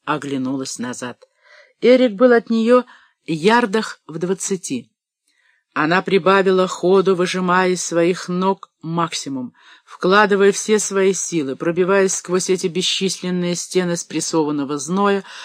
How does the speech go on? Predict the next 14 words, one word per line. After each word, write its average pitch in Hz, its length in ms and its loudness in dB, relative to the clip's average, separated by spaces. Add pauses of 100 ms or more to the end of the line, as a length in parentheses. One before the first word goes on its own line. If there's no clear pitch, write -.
(160)
хватая 220 580 4
ртом 185 340 -2
горячий 160 480 0
воздух. 131 500 -8 (520)
Во 139 180 -8
рту 147 320 -8
пересохло. 123 840 -8 (360)
Язык 202 420 2
прилип 233 440 2 (140)
к 175 200 -6
гортани, 185 760 2 (180)
в 139 120 -12
горле 135 520 -4 (220)
першило, 131 680 -2